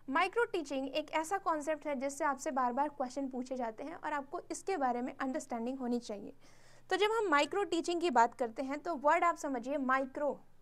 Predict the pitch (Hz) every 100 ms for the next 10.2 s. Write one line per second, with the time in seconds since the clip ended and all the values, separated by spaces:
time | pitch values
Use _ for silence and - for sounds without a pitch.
0 | - - 285 - 294 277 285 294 320 -
1 | - 220 - - - - - 277 - -
2 | - - - - - - - 285 320 330
3 | 381 415 - - - - 254 240 311 480
4 | - - - - - - - - - -
5 | - 240 277 190 196 - - - 285 -
6 | - - - - - - - - 494 466
7 | 370 392 339 320 226 226 285 381 392 -
8 | 330 330 269 - - - 269 285 302 392
9 | 285 381 - - - 233 320 - 320 320
10 | 269